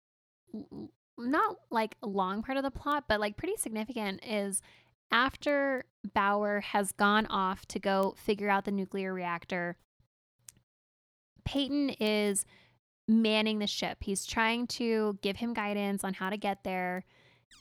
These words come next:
and he hears, like, this scream,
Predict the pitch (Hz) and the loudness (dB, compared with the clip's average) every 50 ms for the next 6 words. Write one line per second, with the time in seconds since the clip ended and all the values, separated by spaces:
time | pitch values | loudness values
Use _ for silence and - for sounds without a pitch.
0 | _ - 214 202 202 196 196 196 190 190 190 - - _ _ _ _ _ _ _ | _ -2 0 2 2 2 2 0 -2 -2 -4 -8 -10 _ _ _ _ _ _ _
1 | _ - - - - - 233 226 220 214 214 208 208 202 190 - - _ _ _ | _ -14 -12 -10 -6 -4 -2 0 0 0 0 0 0 0 -2 -4 -8 _ _ _
2 | _ _ _ _ _ _ _ _ _ _ _ _ - - - - - 311 370 339 | _ _ _ _ _ _ _ _ _ _ _ _ -16 -12 -6 0 2 4 4 4
3 | 254 220 214 208 - - 220 196 190 - - 196 185 - - - - _ _ _ | 4 2 0 0 -2 -2 -2 -2 -4 -4 -4 -4 -4 -4 -4 -6 -8 _ _ _
4 | _ - - _ - - - - 240 233 220 214 208 | _ -20 -16 _ -8 -6 -4 -2 0 0 0 0 -2